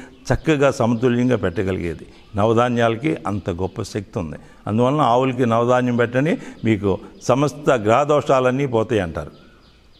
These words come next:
అంటే నువ్వు, మీరు పెట్టినప్పుడు ఆ పాలు నుంచి ఆ పెరుగు, ఆ మజ్జిగ,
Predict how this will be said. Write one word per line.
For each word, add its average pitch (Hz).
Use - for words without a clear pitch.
అంటే 135
నువ్వు, 131
మీరు 113
పెట్టినప్పుడు 135
ఆ 120
పాలు 113
నుంచి 113
ఆ 104
పెరుగు, 110
ఆ 104
మజ్జిగ, 107